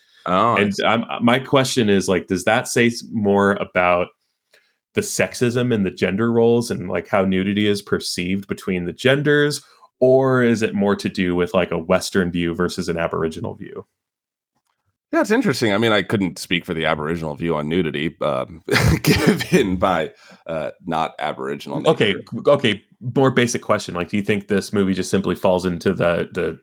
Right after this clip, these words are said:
Speaker 2: traditional trappings of, like, this is the way that female nudity is used in Western art?
Speaker 1: Well, I think you might have been onto something when you were saying, like, he's utilitarian, she's, you know, more, not ornamental, but, like,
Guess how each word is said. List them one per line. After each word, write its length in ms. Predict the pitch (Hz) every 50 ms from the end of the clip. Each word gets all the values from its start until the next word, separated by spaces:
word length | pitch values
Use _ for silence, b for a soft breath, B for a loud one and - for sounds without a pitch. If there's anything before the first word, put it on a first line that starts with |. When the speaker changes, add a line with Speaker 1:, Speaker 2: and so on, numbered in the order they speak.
| _ _ _
Speaker 2:
traditional 580 | - - 107 - - 98 - - 101 87 82 82
trappings 560 | - - - 90 87 - - 87 85 82 80
of, 160 | 90 82 78
like, 220 | 85 85 85 - -
this 180 | 98 92 -
is 220 | 95 87 82 85 -
the 100 | 95 87
way 240 | 85 90 90 87
that 240 | 80 87 87 82 -
female 360 | - - 98 90 92 87 85
nudity 340 | 85 90 90 90 85 87 87
is 120 | 85 78 92
used 220 | 87 85 82 -
in 140 | 87 87 82
Western 360 | 85 82 - - - 82 82
art? 300 | 80 80 80 80 80 - _ _ _ _ _ _ _ _ _ _ _ _ _ -
Speaker 1:
Well, 120 | - 196 180
I 120 | - 185
think 380 | 185 185 220 233 208 - - _ -
you 640 | 143 147 147 147 143 139 135 135 127 123 123 120 113 104
might 340 | 110 113 117 120 117 120 120
have 100 | 110 92
been 100 | 110 104
onto 220 | 101 101 104 101
something 320 | - - 104 90 95 92 92
when 200 | 92 92 90 82
you 140 | 71 107
were 100 | 107 95
saying, 280 | 90 - 110 95 98 95
like, 140 | 92 87 -
he's 240 | - 110 107 101 90
utilitarian, 680 | 92 - - 92 87 - - 85 80 80 78 78 76
she's, 420 | 71 - 92 90 87 85 82 - - b b b b b b
you 80 | 92 90
know, 120 | 85 78
more, 540 | 78 82 82 80 78 76 76 73 69 65 - - _ -
not 240 | 113 120 113 - -
ornamental, 840 | 101 107 104 95 76 73 76 78 82 95 101 - - 104 104 104 101
but, 240 | 92 90 95 - -
like, 440 | 80 82 76 69 69 - - -